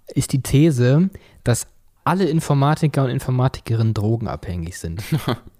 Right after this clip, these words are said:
Speaker 1: Das, das ist meine Behauptung. Ähm, und zwar nicht Drogen im Sinne von klassischen Drogen, sondern ich meine, dass das Programmieren die Droge ist und das Programmieren eine Sucht auslöst und alle Folgen,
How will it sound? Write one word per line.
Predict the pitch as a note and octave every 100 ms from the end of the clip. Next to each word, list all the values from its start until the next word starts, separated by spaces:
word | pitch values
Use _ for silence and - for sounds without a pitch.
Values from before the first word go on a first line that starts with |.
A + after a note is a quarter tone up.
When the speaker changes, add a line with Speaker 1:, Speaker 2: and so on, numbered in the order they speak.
| - A2 -
Speaker 1:
Das, | A2 G#2 - - -
das | A#2 C3
ist | -
meine | B2 B2
Behauptung. | A#2 A2 - G2+ F#2+ - - - - -
Ähm, | A#2+ A#2 A#2+ -
und | C3+ A#2+
zwar | - C#3 C#3 C#3+ -
nicht | C3+ C3 F3 -
Drogen | C#3+ C3+ D#3+ E3 D3+
im | C3 B2+
Sinne | C3 C3+
von | - B2 A#2 A#2 A#2 A#2
klassischen | - D3 F#3 - A2+
Drogen, | G2+ G2+ G2 C3 - - -
sondern | - A#2 A#2+ A#2+ A#2+
ich | -
meine, | A#2 A#2 C3+ C#3 C3
dass | B2 A#2+
das | A#2
Programmieren | - - B2+ A#2 A#2 D3+ G3 G#2+
die | G2
Droge | - G2 G2 F#2+
ist | E2+ D3+ - -
und | A#2
das | A2+
Programmieren | - C3+ A2 G#2+ B2 D#3 D3+ D3+
eine | B2+
Sucht | A2+ C#3+ E3 - -
auslöst | - F#2 F#2+ - F#2 F2+ - - - - -
und | A#2
alle | - C3 C#3+
Folgen, | - C3+ D3+ D#3 D3 D3+